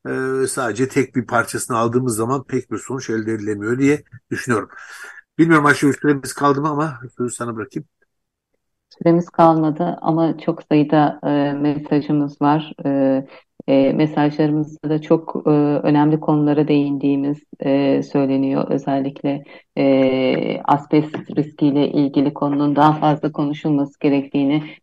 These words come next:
Speaker 2: dinleyicilerimiz de birden fazla kez belirtiyorlar. E, kendilerine de bizleri dinlediğiniz için, e, teşekkür ediyoruz. E, dilerim,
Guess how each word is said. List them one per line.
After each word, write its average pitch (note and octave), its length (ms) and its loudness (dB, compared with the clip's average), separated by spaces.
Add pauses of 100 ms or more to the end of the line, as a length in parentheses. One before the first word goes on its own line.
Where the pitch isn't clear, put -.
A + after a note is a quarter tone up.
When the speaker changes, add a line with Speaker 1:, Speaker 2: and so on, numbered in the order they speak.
Speaker 2:
dinleyicilerimiz C#3 800 2
de C3 120 0
birden C3 300 4
fazla C3 340 -2
kez C3+ 340 -2
belirtiyorlar. C3+ 760 2 (340)
E, C#3 240 2
kendilerine C#3+ 500 0
de C3+ 100 0
bizleri C#3 420 0
dinlediğiniz C#3+ 600 2
için, C#3 280 -4 (300)
e, C#3+ 400 4
teşekkür C#3+ 460 0
ediyoruz. C#3 640 0 (140)
E, C#3+ 40 0 (800)
dilerim, D3+ 360 2